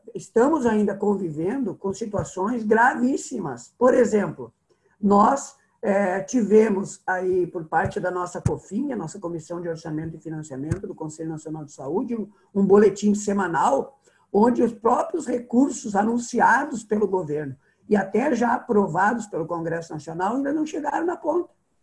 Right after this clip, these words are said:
O auxílio emergencial de proteção social, certo?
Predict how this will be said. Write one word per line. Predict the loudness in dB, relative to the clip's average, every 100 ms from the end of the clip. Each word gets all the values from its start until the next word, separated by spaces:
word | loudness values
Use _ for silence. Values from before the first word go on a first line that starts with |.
| _ _ _ _
O | 4
auxílio | 6 4 4 4 6
emergencial | 4 4 2 0 -2 0 0 0 -6 -8
de | -8
proteção | -6 -6 -6 -6 -6 -6
social, | -8 -10 -4 0 0 -2 -6 _ _ _
certo? | -8 -6 -6 -12